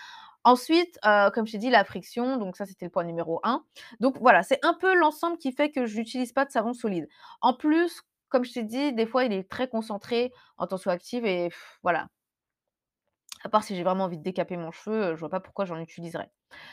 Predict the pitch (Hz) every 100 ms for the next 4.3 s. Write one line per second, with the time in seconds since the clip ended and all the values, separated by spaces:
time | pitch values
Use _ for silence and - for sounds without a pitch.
0 | - _ _ _ _ - 233 254 480 320
1 | 320 349 302 262 240 339 269 254 254 240
2 | 226 226 220 220 226 285 - 226 240 247
3 | 247 185 190 175 208 240 _ - 220 226
4 | 226 208